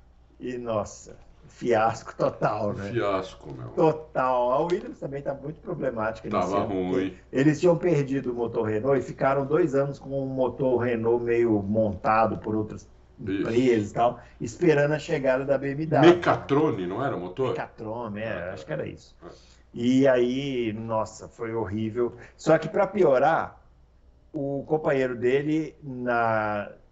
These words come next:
Speaker 1: era o Ralf Schumacher. E o Ralf Schumacher faz uma boa temporada, né?
Speaker 2: Faz.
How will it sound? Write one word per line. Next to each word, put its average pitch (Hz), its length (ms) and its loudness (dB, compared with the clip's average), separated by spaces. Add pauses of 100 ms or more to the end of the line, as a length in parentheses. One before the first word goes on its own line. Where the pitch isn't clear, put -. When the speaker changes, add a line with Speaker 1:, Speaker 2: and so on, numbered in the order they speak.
Speaker 1:
era 123 320 -2
o 117 960 0
Ralf 123 300 0
Schumacher. 170 500 -4 (800)
E 143 180 4
o 180 60 6
Ralf 143 240 2
Schumacher 139 400 -10
faz 156 240 -4
uma 151 160 -6
boa 151 260 -4
temporada, 98 640 -10
né? 95 120 -8
Speaker 2:
Faz. - 100 -12